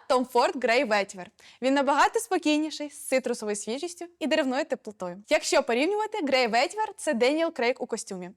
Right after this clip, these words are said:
а Dark Lord — це Тільда Свінтон у чорному плащі. Два настрої, обирай свій. А тепер трошки про крокуси. Пам'ятаєте ці ніжні квіточки Карпат? Так от, саме із них добувають шафран,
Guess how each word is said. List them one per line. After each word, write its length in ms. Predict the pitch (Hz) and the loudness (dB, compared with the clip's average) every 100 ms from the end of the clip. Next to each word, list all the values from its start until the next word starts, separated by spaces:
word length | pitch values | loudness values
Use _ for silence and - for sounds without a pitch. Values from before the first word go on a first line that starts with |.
| _ | _
а 80 | 233 | -4
Dark 300 | 214 302 359 | 2 2 2
Lord — 260 | 320 392 453 | 0 0 0
це 180 | - 285 | -2 -2
Тільда 380 | 285 370 359 330 | 0 0 0 -2
Свінтон 400 | 311 339 381 381 | -2 -4 -4 -6
у 100 | 294 | -6
чорному 360 | - 214 220 208 | -6 -6 -6 -10
плащі. 360 | 202 - 190 190 - - - | -12 -14 -14 -16 -20 -18 -8
Два 260 | 220 302 | 0 2
настрої, 420 | 415 339 359 370 403 _ | 4 2 0 -6 -8 _
обирай 320 | 233 220 220 | -2 2 2
свій. 320 | 233 - 180 - _ - | 0 -6 -10 -12 _ -2
А 100 | 330 | 0
тепер 400 | 359 370 403 - | 0 2 2 2
трошки 300 | 403 359 - | 0 0 -2
про 160 | 262 | -2
крокуси. 500 | 247 208 190 202 - 196 - - | -4 -4 -8 -10 -16 -18 -20 -4
Пам'ятаєте 580 | 277 302 349 494 494 427 | 0 2 2 2 4 2
ці 240 | 403 311 | 4 4
ніжні 320 | 269 254 240 220 | 4 2 0 -2
квіточки 460 | 226 226 - 349 | -2 -2 -2 -4
Карпат? 380 | 359 294 214 190 - _ - _ | -2 -2 -2 -6 -8 _ -20 _
Так 140 | - 370 | 0 2
от, 180 | 247 214 - | 4 2 -2
саме 340 | - 320 339 330 | -2 2 2 2
із 160 | 277 233 | -2 0
них 200 | 311 370 | 0 0
добувають 460 | 226 226 240 277 | 0 0 2 2
шафран, 460 | - 240 220 185 | 0 -6 -6 -8